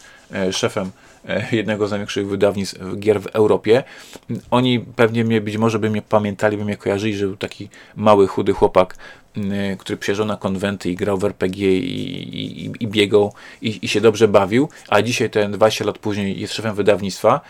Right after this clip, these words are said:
mm, więc ch-, chciałbym, żeby ten odcinek tego, e, podcastu Historia Gier dzisiaj był takim dla nich dużym ukłonem,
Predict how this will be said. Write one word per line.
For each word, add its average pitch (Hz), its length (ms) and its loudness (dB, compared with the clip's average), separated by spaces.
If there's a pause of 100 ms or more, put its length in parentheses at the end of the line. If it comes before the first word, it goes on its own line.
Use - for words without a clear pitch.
(360)
mm, 110 340 -2
więc 120 320 0
ch-, - 300 -14
chciałbym, 127 360 2
żeby 123 120 -8
ten 120 180 -4 (360)
odcinek 117 600 -4
tego, 104 380 0 (380)
e, 107 400 0
podcastu 107 380 -4
Historia 104 240 0
Gier 107 180 4
dzisiaj 113 220 -2
był 113 100 -4
takim 117 460 -4
dla 113 240 0
nich 117 140 0
dużym 113 280 0
ukłonem, 104 460 0